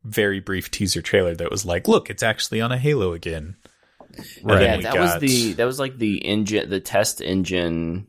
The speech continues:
Speaker 1: Right.
Speaker 3: uh, stuff. And then last year we had the, the Pelican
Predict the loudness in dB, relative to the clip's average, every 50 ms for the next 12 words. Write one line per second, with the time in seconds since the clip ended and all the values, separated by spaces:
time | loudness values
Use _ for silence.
0 | _ _ 2 2 2 0 -2 -10 -14 -18 -20 _ _ _ _ _ _ -2 -2 0
1 | 0 0 -2 -2 -4 -4 -4 0 2 2 4 4 2 -2 -4 -10 -8 -4 -2 -2
2 | 0 0 0 0 2 2 2 2 0 -2 -2 -2 0 2 2 0 0 -2 -4 -6
3 | -4 -2 0 0 0 -2 -4 -4 -2 0 0 0 0 -2 -4 -6 -10 -14 _ _
4 | _ _ _ _ _ -8 -8 -6 -2 0 0 0 0 0 -2 -4 -4 -4 -4 -4
5 | -2 -2 -4 -4 -4